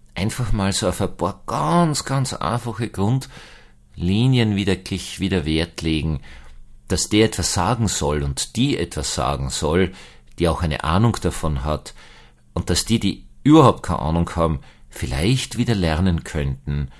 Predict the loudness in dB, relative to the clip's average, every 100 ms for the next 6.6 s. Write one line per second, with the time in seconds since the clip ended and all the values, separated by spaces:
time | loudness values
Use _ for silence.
0 | -20 -20 -20 -18 -12 -8 -4 0 2 2
1 | 0 -4 -10 -20 _ _ 0 2 4 4
2 | 2 -2 -4 -4 -6 -6 -8 0 2 2
3 | 2 -2 -4 -6 -8 -8 -8 -10 -10 -10
4 | 0 2 4 4 2 0 -6 -8 -4 0
5 | 2 2 4 4 2 0 -2 -4 -6 -8
6 | -8 -6 -6 -4 -6